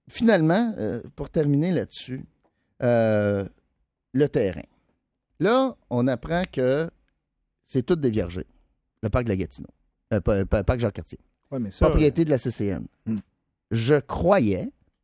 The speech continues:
Speaker 1: ce que j'avais compris, moi, c'est qu'il y avait une obligation de remettre en état le terrain.
Speaker 2: Hmm.
Speaker 1: Un petit peu comme un locataire quand tu
Speaker 2: Mettre à
Speaker 1: pars.
Speaker 2: niveau, ouais.
Speaker 1: C'est ça. Et là, ça a l'air que c'est pas la ville. Quand même elle qui a eu le protocole d'entente, mais le propriétaire, c'est la C C N. Fait que là, on verra bien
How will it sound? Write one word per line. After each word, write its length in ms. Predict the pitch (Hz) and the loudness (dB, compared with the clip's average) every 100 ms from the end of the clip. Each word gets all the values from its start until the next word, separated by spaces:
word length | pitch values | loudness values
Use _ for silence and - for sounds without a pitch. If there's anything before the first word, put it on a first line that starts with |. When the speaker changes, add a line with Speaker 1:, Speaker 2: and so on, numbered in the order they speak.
| _ _ _ _ _ | _ _ _ _ _
Speaker 1:
ce 40 | |
que 100 | - 98 | -6 -4
j'avais 220 | 92 90 | -4 -4
compris, 360 | 90 90 180 | -2 0 0
moi, 240 | 190 123 175 - _ _ | 0 0 -4 -8 _ _
c'est 140 | - 135 | -6 -4
qu'il 120 | 123 | 0
y 20 | |
avait 120 | 117 | 2
une 120 | 127 151 | 2 2
obligation 720 | 151 147 135 101 - 139 156 | 0 0 0 -2 -2 -2 0
de 100 | 104 | 0
remettre 320 | 101 127 131 | 2 0 0
en 100 | 104 | 0
état 240 | 92 117 | 0 -2
le 60 | 117 | -2
terrain. 340 | 101 85 80 - - | -2 -2 -6 -10 -8
Speaker 2:
Hmm. 120 | 110 101 | -8 -4
Speaker 1:
Un 60 | 92 | -6
petit 120 | - | -4
peu 120 | 151 | -4
comme 160 | 143 110 | -2 0
un 60 | |
locataire 480 | 95 95 92 107 120 110 | -2 -4 -2 0 0 -2
quand 80 | 104 | -4
tu 100 | 117 | 0
Speaker 2:
Mettre 120 | 120 | 2
à 80 | 123 | 2
Speaker 1:
pars. 80 | |
Speaker 2:
niveau, 200 | 131 117 | 0 -4
ouais. 160 | 104 82 _ _ | -10 -14 _ _
Speaker 1:
C'est 120 | 123 | -4
ça. 200 | - - _ _ | -4 -6 _ _
Et 160 | 120 | 2
là, 340 | 127 170 226 294 - _ _ | 4 4 4 -2 -8 _ _
ça 220 | - 135 123 | -8 0 2
a 40 | |
l'air 200 | 139 170 | 4 2
que 60 | 151 | 0
c'est 80 | |
pas 140 | - 151 | 2 4
la 60 | |
ville. 220 | 151 147 - _ _ _ _ - | 6 4 2 _ _ _ _ -6
Quand 100 | 110 | 0
même 200 | 123 127 | 2 4
elle 260 | 156 180 160 | 4 2 0
qui 120 | 135 | 2
a 200 | 131 123 | 2 4
eu 100 | 127 | 2
le 80 | 139 | -2
protocole 460 | - 135 127 139 | -4 -4 0 0
d'entente, 440 | 139 120 110 156 127 | 0 0 2 2 2
mais 220 | 139 135 135 | 2 2 2
le 460 | 127 123 123 117 | 2 4 4 4
propriétaire, 600 | 110 135 147 127 151 156 | 0 -2 0 2 2 0
c'est 140 | - 135 | -2 -2
la 80 | |
C 140 | 117 127 | -2 -4
C 160 | 123 | -2
N. 180 | 123 196 - - - _ | -2 -2 -6 -12 -20 _
Fait 100 | 160 | 0
que 80 | 160 | 4
là, 140 | 269 277 | 4 6
on 80 | |
verra 240 | 147 190 233 | 6 4 4
bien 240 | 131 110 | 2 -2